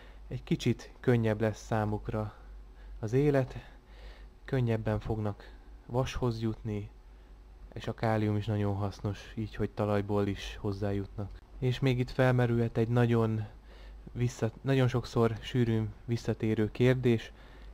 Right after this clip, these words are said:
kell-e táptalaj, vagy lehet-e nélküle is akvarizálni, növényes akvárium? A válasz az, hogy lehet nélkül is akvarizálni, a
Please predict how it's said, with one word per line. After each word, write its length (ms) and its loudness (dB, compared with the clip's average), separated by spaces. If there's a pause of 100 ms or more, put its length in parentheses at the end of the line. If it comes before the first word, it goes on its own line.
kell-e 520 6
táptalaj, 800 2
vagy 160 -2
lehet-e 360 2
nélküle 580 4
is 300 -4
akvarizálni, 720 0
növényes 500 4
akvárium? 540 -2 (240)
A 60 -2
válasz 280 4
az, 140 0
hogy 140 0
lehet 280 2
nélkül 300 4
is 140 2
akvarizálni, 720 2 (500)
a 200 2